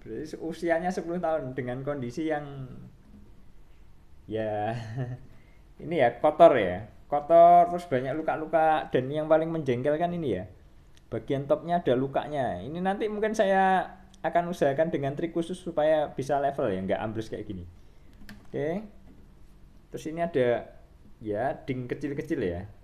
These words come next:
Terus ini luka-luka kecil-kecil. Terus bindingnya ini kalau yang tahun dua ribu dua belas kenapa kok anu ya, nggak pakai binding ya? Jadi masih kayu ya. Seperti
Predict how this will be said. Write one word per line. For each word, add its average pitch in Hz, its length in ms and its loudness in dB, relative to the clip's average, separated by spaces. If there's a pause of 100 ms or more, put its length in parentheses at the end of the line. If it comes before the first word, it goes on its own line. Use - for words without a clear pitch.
(100)
Terus 120 160 -14
ini 135 160 -10
luka-luka 123 560 -6
kecil-kecil. 117 800 -8 (800)
Terus 180 160 -10
bindingnya 170 480 0
ini 285 160 -6
kalau 269 160 2
yang 269 240 -2
tahun 269 160 2
dua 180 160 4
ribu 202 240 4
dua 170 240 4
belas 240 160 0
kenapa 240 480 -4
kok - 160 -8 (480)
anu 120 240 2
ya, 120 160 6
nggak 131 240 0
pakai - 320 -2
binding 139 320 0
ya? 101 240 0
Jadi 196 240 -4
masih 214 320 -4
kayu 185 320 0
ya. 92 160 -4 (960)
Seperti 208 480 -4